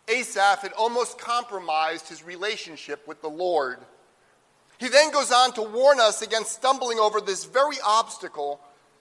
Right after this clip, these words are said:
in our own lives. That's what James is doing in this morning's passage as well. It turns out that he who dies with the most toys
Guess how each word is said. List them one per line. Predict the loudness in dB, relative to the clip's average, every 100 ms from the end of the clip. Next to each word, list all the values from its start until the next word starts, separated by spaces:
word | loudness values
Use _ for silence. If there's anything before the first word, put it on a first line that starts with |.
| _ _ _ -4
in | 2
our | 4 4
own | 0 -4 -6
lives. | -4 0 0 -2 -8 -16 -18 -20 _ _ _ _ _ _ _
That's | 4 4 2
what | -4 -4 -2
James | 0 0 -2 -6
is | -10
doing | -6 -2 -2 -2
in |
this | -6 -8 -6
morning's | 0 0 -2 -8
passage | -12 -4 -2 -4 -6 -14 -16 -20 _ _ _ -10
as | -10 -8
well. | 0 4 4 2 -4 -14 _ _ _ _ _ _ _ _ _ _ _ _ _ _
It | -12
turns | -2 -2 0 2
out | 4 2
that | -2
he | -10 -12
who | -10
dies | 0 2 4 2 -4
with | -10
the | -2
most | 0 0 -6 -12
toys | -2 2 2 -2 -8 -16